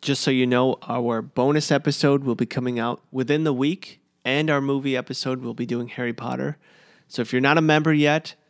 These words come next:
check it out. Go to coffeeclatchcrew dot com, click on Patreon, see the tiers, see if this is something that you'd enjoy. Bonus episodes, movie reviews, a lot of content, over two days worth of content for you guys to check out. If you really enjoy what we're doing,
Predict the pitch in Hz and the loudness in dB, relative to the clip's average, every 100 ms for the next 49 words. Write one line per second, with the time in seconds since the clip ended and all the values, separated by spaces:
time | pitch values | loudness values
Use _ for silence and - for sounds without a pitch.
0 | _ _ - 151 151 143 135 151 - 135 | _ _ -4 -2 0 2 2 0 -2 -2
1 | 123 131 131 135 - 131 - - 139 123 | 0 -2 -4 -6 -4 -4 -4 -4 0 0
2 | 123 - 131 131 131 135 - 139 127 123 | -2 -4 0 0 -2 -8 -8 -4 -2 -4
3 | - 131 - 131 127 123 - 147 147 - | -2 -4 -2 -2 -2 -6 -4 -4 -4 -4
4 | 147 139 139 127 - 175 170 156 - 135 | -2 0 0 -4 -4 -4 -2 -4 -4 -4
5 | 139 131 135 127 - 123 120 120 123 123 | -4 -4 -4 -4 -4 -4 -4 -2 0 0
6 | 123 _ - 143 180 185 175 165 165 - | 0 _ 0 4 4 4 2 2 -2 0
7 | 156 156 147 123 139 151 156 151 139 143 | 2 2 -2 0 0 4 4 2 2 2
8 | 147 143 135 - _ _ - 110 123 135 | 2 0 -2 -16 _ _ -8 0 4 4
9 | 143 135 - 131 127 - 127 120 - - | 4 0 0 0 0 -2 -2 -4 -8 -4
10 | 127 127 - - 170 160 143 131 131 131 | 0 0 2 2 4 4 2 0 -2 -2
11 | 117 - 123 120 120 110 120 107 110 110 | -6 -6 -4 -4 -4 -6 -6 -2 -2 -4
12 | 107 - 110 - 107 101 _ - - 123 | -8 -4 -4 -2 -4 -4 _ -14 -6 -2
13 | 131 156 160 139 135 131 98 120 120 131 | 2 2 2 2 2 2 2 0 2 2
14 | 139 151 | 2 -2